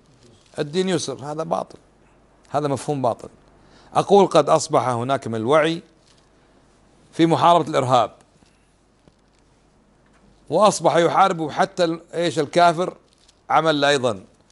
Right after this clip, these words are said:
مؤتمرات وهيئات وإدارات في محاربة ماذا؟ الإرهاب. والإرهاب مرفوض بالمعنى اللي هو يسفك دماء الأبرياء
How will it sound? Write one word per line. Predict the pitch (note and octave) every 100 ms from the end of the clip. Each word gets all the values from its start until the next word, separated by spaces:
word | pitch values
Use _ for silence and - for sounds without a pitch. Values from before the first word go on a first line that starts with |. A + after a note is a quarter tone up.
| _ _ _ _ _
مؤتمرات | C#3+ B2+ C3+ A#2+ A#2 C3+ E3+ E3+ D#3+ - - _ _ _ _ _ _ _ _ -
وهيئات | B2 C#3+ C#3+ C#3 E3+ F3 F3 - - - _ _ _ _ _ _ _ _ _ _ _ _ _ _
وإدارات | D#3 D#3 D3+ D#3+ D#3+ F3+ F#3 F3+
في | -
محاربة | F#3 D#3+ F3+ F3 D#3
ماذا؟ | F3 F3 F3+ - _ _ _ _ -
الإرهاب. | D3 C3 B2 G2+ - _ _ _ _ -
والإرهاب | F3 D#3 B2 D#3 F3 D#3+ _ _ _ _ _ _ _ _ _ _ _ _ _ _ _ -
مرفوض | D#3+ - G3 A3 G#3 D3+ - _ _ _ _ -
بالمعنى | D3+ E3+ F#3+ F#3
اللي | F#3+ F3+
هو |
يسفك | F#3 F#3+ F3
دماء | D3+ D#3+ F3+
الأبرياء | F3 D#3 C#3+ C#3+ E3 F3+ F3 F3